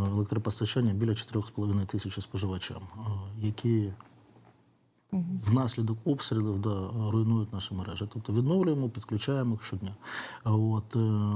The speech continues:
Speaker 1: залишається на сьогодні біля двадцяти шести тисяч споживачів без електричної енергії. Це от,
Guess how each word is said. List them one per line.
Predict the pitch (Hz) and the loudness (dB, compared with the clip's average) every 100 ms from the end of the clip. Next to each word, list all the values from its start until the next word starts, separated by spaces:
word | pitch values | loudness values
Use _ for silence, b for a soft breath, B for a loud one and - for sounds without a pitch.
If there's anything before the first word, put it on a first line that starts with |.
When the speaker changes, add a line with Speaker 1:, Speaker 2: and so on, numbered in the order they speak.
| 101 | 2
Speaker 1:
залишається | 120 143 - 147 - | 4 4 4 0 2
на | 127 | 2
сьогодні | 117 131 156 135 | 2 2 4 2
біля | 107 123 120 | 2 2 2
двадцяти | 110 113 - | 0 -2 0
шести | 127 117 - | -2 -2 -4
тисяч | 110 127 117 110 | 0 0 0 -2
споживачів | - 113 104 110 110 143 131 | -2 0 0 0 0 0 0
без | 104 117 110 104 | 2 0 0 -2
електричної | 92 - 110 - 113 107 | -4 -2 -2 0 0 2
енергії. | 110 131 113 104 | 2 2 2 0
Це | - 101 | -2 -4
от, | 101 | -4